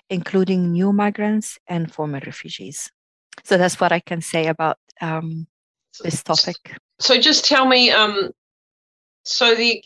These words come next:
Speaker 2: you know, you say the schools, um, you know, expect to do professional development, and are they accountable to the ministry for that? Do they have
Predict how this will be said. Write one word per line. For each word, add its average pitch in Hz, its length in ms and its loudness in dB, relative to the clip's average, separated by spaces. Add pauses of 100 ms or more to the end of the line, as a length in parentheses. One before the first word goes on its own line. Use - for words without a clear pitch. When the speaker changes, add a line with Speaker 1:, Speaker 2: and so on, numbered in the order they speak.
Speaker 2:
you 220 120 0
know, 214 80 4
you 208 180 4
say 208 280 4
the 190 100 2
schools, 185 560 2
um, 156 500 -2 (120)
you 170 100 -4
know, 165 80 0
expect - 300 -2
to 160 100 -4
do 160 220 0
professional 160 520 -2
development, 147 840 -2 (100)
and 131 480 -2 (1000)
are 220 80 -6
they 240 160 6
accountable 214 560 2
to 185 100 0
the 190 80 -2
ministry 170 400 0
for 147 120 -8
that? 143 200 0
Do 156 100 -6
they 156 200 2
have 156 220 -2